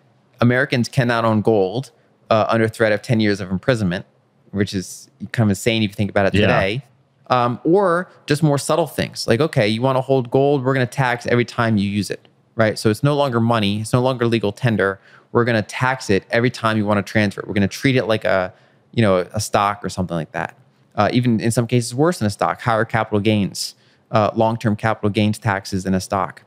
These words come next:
Speaker 1: And so it kinda makes it just inherently more friction to use.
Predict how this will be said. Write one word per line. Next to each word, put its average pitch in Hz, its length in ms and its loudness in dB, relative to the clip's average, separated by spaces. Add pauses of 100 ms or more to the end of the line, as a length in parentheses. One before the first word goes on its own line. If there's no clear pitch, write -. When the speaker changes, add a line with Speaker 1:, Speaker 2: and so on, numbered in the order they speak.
(760)
Speaker 1:
And 113 120 2
so 117 80 4
it - 80 -4
kinda 143 200 0
makes 120 240 0
it 107 120 -2
just - 180 -6
inherently 113 380 0
more 95 160 0
friction 113 400 -2
to 120 120 -6
use. 143 520 2